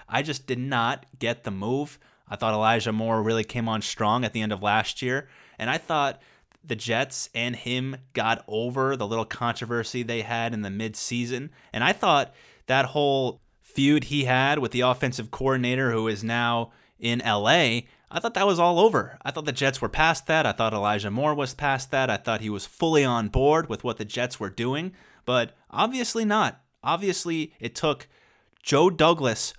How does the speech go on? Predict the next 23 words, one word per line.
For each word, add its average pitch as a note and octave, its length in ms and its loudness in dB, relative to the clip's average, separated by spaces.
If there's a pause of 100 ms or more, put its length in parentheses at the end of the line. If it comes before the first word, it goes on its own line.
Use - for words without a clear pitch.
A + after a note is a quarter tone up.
who C3+ 120 -2
drafted B2+ 800 0
Elijah B2 400 2
Moore, A2 380 -2 (240)
to A#2+ 100 -6
trade C#3+ 540 -2
him. G#2 260 -8 (460)
Like, - 260 -4 (640)
there E3 160 0
was E3+ 120 0
something F3+ 580 -2 (220)
that G#2+ 480 0
we D3 260 -4
don't C3+ 420 0
know B2+ 360 2 (100)
behind A#2 340 0
the G#2 60 -4
scenes. C3 480 -4 (220)
That's A#2+ 300 -4
what G#2+ 200 -2
I'm B2 180 2
saying. D#3 460 -2 (300)
Or C3+ 540 6